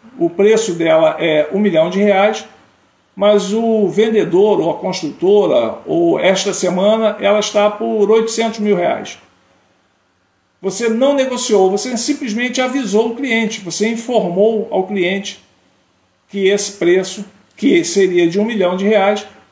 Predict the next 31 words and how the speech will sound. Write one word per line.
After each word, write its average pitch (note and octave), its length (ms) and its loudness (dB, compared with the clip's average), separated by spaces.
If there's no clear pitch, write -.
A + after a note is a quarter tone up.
passou G3+ 640 0
a F#3 120 -2
ser F#3 480 0
oitocentos F#3 640 -2
mil E3+ 200 0
reais. F3 460 0
Esse A#3+ 240 -6
cliente G#3+ 360 -2
vai G3 120 2
ficar F3 300 -6
contente G3 560 -2
com E3 160 -2
isso B3+ 440 -4
ou A#3 240 0
será G#3 340 0
que G#3 120 -4
esse G3+ 160 -6
cliente F#3 380 -4
ele F3+ 100 -2
vai G#3 160 2
querer G#3 340 2
um F#3+ 140 -2
pouco G#3 340 2
mais? C3 400 -8
Acredito D#3+ 460 -6
que F3 60 -12
você F#3 320 0
já G3 140 2
passou G#3 400 0
por D#4+ 140 0
isso, F#3 400 0